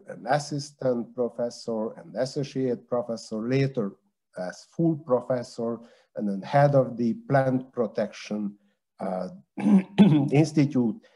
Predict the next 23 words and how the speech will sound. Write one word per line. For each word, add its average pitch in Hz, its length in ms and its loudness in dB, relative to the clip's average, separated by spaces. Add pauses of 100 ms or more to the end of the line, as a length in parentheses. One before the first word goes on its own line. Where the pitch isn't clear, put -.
(640)
or 131 460 2
the 117 320 -4
integrated 135 840 4
plant 123 320 -2
protection 104 640 -6
department. 85 680 -10 (1700)
Uh, - 300 -4
I 170 60 2
started 233 480 4
my 156 220 4
interaction 165 1000 2
with, 147 440 2
uh, 139 640 6 (580)
let's 135 320 2
say, 139 400 4
uh, 131 300 2
some, 135 560 0
uh, 131 240 0 (200)
French, 175 560 2 (400)
uh, 123 300 2 (520)
colleagues 147 560 0
in 143 300 6
ninety-four, 175 1200 4